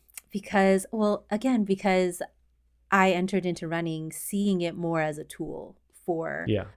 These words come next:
Speaker 1: a different goal. You know, I didn't see
Speaker 2: Mm-hmm.
Speaker 1: it as something where I wanted to meet other people. Um, it wasn't until much later that,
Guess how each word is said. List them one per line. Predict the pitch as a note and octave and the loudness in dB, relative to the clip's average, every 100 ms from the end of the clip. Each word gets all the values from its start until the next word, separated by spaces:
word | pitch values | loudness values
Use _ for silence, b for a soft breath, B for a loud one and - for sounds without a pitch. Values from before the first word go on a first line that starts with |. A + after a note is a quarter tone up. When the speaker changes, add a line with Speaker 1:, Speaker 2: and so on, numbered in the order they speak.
| - | -4
Speaker 1:
a | F3+ | -2
different | D3+ F3 E3+ E3+ | 0 -2 -4 -6
goal. | - D#3 G#2+ - - _ | -8 -6 -8 -10 -20 _
You | F3+ D3 | -12 -10
know, | C#3+ - | -6 -2
I | F#3 | 2
didn't | G3 F#3+ | 2 2
see | G2 C#3 F#3+ | 0 2 4
Speaker 2:
Mm-hmm. | |
Speaker 1:
it | F#3 | 4
as | E3 E3 E3 | 4 2 2
something | - F3 F3+ E3+ D#3 | -2 -4 -2 -4 -4
where | D#3+ D3+ D#3 - b b b b - _ _ - | -4 -4 -4 -8 b b b b -20 _ _ 0
I | E3+ | 2
wanted | E3 F3 E3+ | 2 0 0
to | - E3+ | 4 4
meet | F3 F#3+ F#3+ | 6 4 4
other | E3 D3+ | 0 0
people. | F#3 D#3 G#3+ C4+ E4+ _ b b b - | -6 0 4 4 2 _ b b b -10
Um, | E3+ E3 D#3+ | -6 -4 4
it | G3 | 8
wasn't | G3 G#3 G#3+ | 8 8 8
until | F#3+ F#3 - G#3 G3+ F#3 F3+ E3 | 4 4 2 6 6 6 6 4
much | F#3+ G3 G#3 G3 | 2 4 4 4
later | F3+ E3+ E3 D#3+ E3 F3 | 2 2 0 0 -4 -4
that, | D#3+ D3+ D3+ D3+ B2 | 0 2 4 2 -2